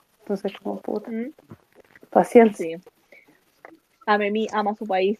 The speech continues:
Speaker 2: Sí, exactamente, ama su país. Catherine Paul, justo estaba escribiendo sobre mi país, mi payasito favorito.
Speaker 1: <laughs>
Speaker 2: Eh, la Majita dice, "Pero de, pero todos ellos leen, ¿verdad? Porque, por, ¿por qué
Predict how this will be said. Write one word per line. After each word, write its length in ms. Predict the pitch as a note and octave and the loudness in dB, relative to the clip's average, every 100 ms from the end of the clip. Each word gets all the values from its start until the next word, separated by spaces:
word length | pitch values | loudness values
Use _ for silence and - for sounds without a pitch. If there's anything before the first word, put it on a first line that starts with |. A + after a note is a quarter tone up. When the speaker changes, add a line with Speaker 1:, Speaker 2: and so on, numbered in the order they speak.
| - | -8
Speaker 2:
Sí, 120 | G#3 F3+ | -10 -8
exactamente, 600 | F3+ G3+ - G#3 G#3+ A3+ | -10 -12 -10 -8 -6 -6
ama 320 | G#3+ G#3 G#3 | -6 -6 -8
su 80 | G#3 | -8
país. 220 | G3+ - - | -10 -12 -2
Catherine 320 | A3 A3+ A#3 | 4 6 6
Paul, 180 | A3 A3 | 6 4
justo 240 | - B3+ B3 | 4 -2 -2
estaba 260 | - A#3 | 0 0
escribiendo 460 | B3 A#3 A3+ A3+ A#3+ | 0 -6 -8 -6 -8
sobre 300 | - A3 A3 | -8 -6 -8
mi 80 | G#3+ | -8
país, 260 | G#3 G3 - | -10 -10 -14
mi 80 | G3+ | -12
payasito 560 | F3+ F3 - F#3 F3+ | -12 -12 -14 -14 -14
favorito. 420 | - E3+ D3+ - _ _ _ _ - - - - | -10 -10 -10 -14 _ _ _ _ -20 -20 -2 4
Speaker 1:
<laughs> 640 | B3+ A3 - - A3+ - | 6 4 0 -2 -2 2
Speaker 2:
Eh, 260 | A3+ A3 A3 | 4 4 2
la 100 | A#3+ | -2
Majita 380 | B3+ - C#4+ C4 | -4 -8 -8 -6
dice, 260 | C4+ - B3+ | -8 -10 -10
"Pero 280 | B3 A#3 A#3 | -8 -8 -10
de, 340 | G#3 A3+ A3 A3+ _ - | -12 -12 -12 -16 _ -18
pero 200 | A3+ A3 | -16 -12
todos 320 | C4 C#4+ D#4+ D#4 | -10 -10 -10 -14
ellos 220 | D4 D4+ | -14 -12
leen, 280 | C4 B3+ B3 | -10 -10 -10
¿verdad? 320 | G#3 G3 A3 A3+ | -12 -10 -12 -12
Porque, 720 | A3 _ - G#3 G#3 G3+ G3 _ | -18 _ -12 -10 -8 -10 -12 _
por, 140 | G#3+ - _ _ _ _ - | -16 -16 _ _ _ _ -16
¿por 160 | G#3+ - _ _ _ | -16 -16 _ _ _
qué 300 | B3+ C4+ D#4 | -16 -12 -12